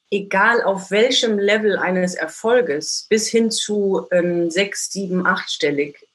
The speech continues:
Millionäre, Billionäre, alle haben immer Coaches und Mentoren. Die haben immer Menschen an ihrer Seite, die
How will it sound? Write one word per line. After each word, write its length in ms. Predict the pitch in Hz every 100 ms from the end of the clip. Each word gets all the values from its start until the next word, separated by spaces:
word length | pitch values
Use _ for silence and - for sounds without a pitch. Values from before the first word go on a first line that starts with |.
| _
Millionäre, 720 | 180 185 190 185 175 165 170 170
Billionäre, 640 | 190 185 160 156 151 - _ _ _ _ _ _
alle 600 | 180 214 311 214 - - - _ _ -
haben 580 | 185 190 180 165 147 -
immer 600 | 262 285 220 135 127 - - _ _ _ _ _ _ _ _
Coaches 560 | - 190 190 190 -
und 160 | 190 190
Mentoren. 680 | 214 214 - 294 - - - - - -
Die 120 | 135
haben 320 | 135 - 127 -
immer 300 | 240 262 285
Menschen 420 | 277 269 269 254
an 80 | 240
ihrer 260 | 233 226
Seite, 640 | 220 220 214 202 139 143 147 _ _ _ _ _ 175
die 160 | -